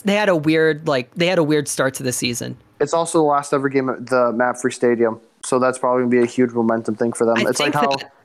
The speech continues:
Speaker 2: Man U lost. Did I ever tell you the story? So Man U were supposed to play West Ham away with, like, a month to go in the season, and for whatever reason, that game got postponed to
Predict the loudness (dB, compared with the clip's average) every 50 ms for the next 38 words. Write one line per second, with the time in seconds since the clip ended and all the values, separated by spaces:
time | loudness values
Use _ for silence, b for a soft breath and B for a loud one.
0 | _ _ _ _ _ _ 0 0 2 2 0 2 2 2 4 4 2 2 2 0
1 | -4 -16 -18 _ _ _ _ _ _ _ -2 0 0 0 0 0 0 0 0 0
2 | -2 -2 -2 -2 -2 -4 -6 _ _ _ _ _ _ _ _ -6 -2 0 0 0
3 | 0 -2 -2 -4 -2 -2 -4 -4 -4 -4 -4 -4 -2 0 -2 -2 -4 -6 -6 -4
4 | -4 -4 -4 -6 -10 _ _ _ 0 0 2 2 0 0 0 -2 -6 -8 _ _
5 | _ -6 -6 -4 -2 -2 -2 -2 -2 -4 -2 -2 0 -2 0 -2 -2 -6 _ _
6 | _ _ -20 -6 -4 -2 0 0 0 0 -2 -4 -4 -2 0 0 0 0 -2 -6
7 | -6 -6 -10 _ _ _ _ _ _ _ _ _ -2 -2 0 0 2 2 2 4
8 | 2 2 2 4 4 4 4 4 4 2 -2 0 0 0 0 2 0 -2 -2 -4
9 | -8 -8 -6 -4 -2 0 0 0 -2 -4 -6 _ -6 -2 0 2 2 2 2 2
10 | 0